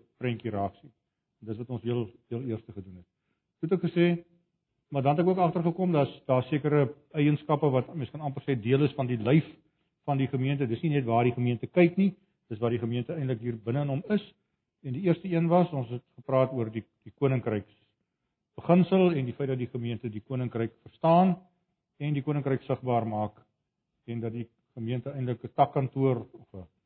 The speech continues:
ehm, amper 'n demonstrasie is van die koninkryk in die wêreld. So dit is die eerste een. Die tweede een, wat nou die langer een is,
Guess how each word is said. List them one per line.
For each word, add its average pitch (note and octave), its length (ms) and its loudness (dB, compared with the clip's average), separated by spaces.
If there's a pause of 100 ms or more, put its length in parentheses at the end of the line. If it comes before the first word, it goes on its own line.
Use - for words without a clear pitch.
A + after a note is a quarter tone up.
(600)
ehm, F#2 240 -16 (260)
amper A#2+ 260 -8
'n A2 80 -6
demonstrasie C3+ 760 0
is C#3+ 240 -4
van B2 120 -6
die A2 120 -6
koninkryk A#2+ 480 -4
in C3 80 -10
die A2+ 100 -4
wêreld. B2 380 2 (640)
So A#2+ 60 -18
dit B2 160 -8
is C3 60 -6
die D3+ 80 -4
eerste D#3 240 -4
een. A2 80 -6
Die G#2 80 -12
tweede G3+ 220 2
een, F#3 300 2 (380)
wat B2+ 100 -8
nou C3+ 80 -4
die C#3 80 2
langer E3 240 6
een C#3+ 220 2
is, C#3+ 160 -4